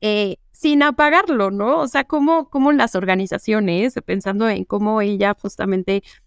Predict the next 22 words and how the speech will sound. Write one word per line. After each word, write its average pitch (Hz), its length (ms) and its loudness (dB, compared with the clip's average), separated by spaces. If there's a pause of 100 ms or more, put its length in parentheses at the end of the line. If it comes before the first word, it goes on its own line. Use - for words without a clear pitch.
dejaba 196 460 0
que 170 100 -4
los 170 180 -6
niños 208 300 -2
jugaran, 185 380 0
pues - 120 -18
cómo 349 200 0
acá 359 160 -2
los 359 200 2
adultos, 240 420 -2
si - 300 -6
lo 196 180 0
ves 202 200 0
como 254 240 -2
jugar, 190 400 0
o 247 40 -2
sea, 269 120 -4
cómo 302 200 -2
puedes 285 240 -2
ir 277 120 0
aprendiendo 226 680 0
de, 208 280 0